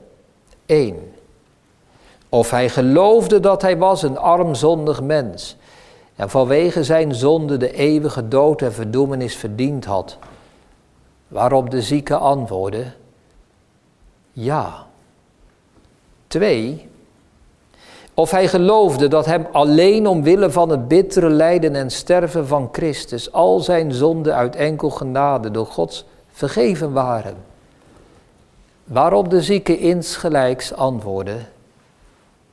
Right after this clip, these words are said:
ja." Prachtig is dit.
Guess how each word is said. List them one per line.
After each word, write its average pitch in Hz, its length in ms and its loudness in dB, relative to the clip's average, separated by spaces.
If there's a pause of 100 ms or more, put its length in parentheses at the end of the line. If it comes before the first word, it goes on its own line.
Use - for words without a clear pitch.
(340)
ja." 131 500 -10 (3000)
Prachtig 175 420 -2
is 101 180 -12
dit. - 260 -18